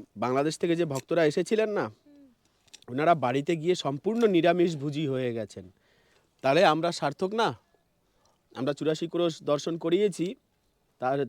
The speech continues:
Speaker 1: তা-, তারপরে বাড়িতে গিয়ে এই ডিসিশন নিয়েছে, আমি শুনে বিশাল খুশি হয়েছি।
Speaker 2: ও, সেদিনকার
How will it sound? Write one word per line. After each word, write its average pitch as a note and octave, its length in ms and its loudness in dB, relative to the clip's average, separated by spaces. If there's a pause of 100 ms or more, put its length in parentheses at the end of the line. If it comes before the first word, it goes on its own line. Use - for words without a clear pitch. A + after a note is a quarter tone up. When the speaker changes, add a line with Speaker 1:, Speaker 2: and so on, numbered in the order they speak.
(100)
Speaker 1:
তা-, B2+ 160 -8
তারপরে D3+ 380 -2
বাড়িতে D3+ 400 0
গিয়ে F3 180 0
এই D#3 140 2
ডিসিশন E3+ 480 -4
নিয়েছে, E3+ 640 0
আমি C#3+ 200 -4
শুনে D#3+ 320 -4
বিশাল D#3 400 -2
খুশি E3+ 320 -4
হয়েছি। E3+ 380 -4 (840)
Speaker 2:
ও, C#4+ 100 -18 (380)
সেদিনকার E4+ 420 -14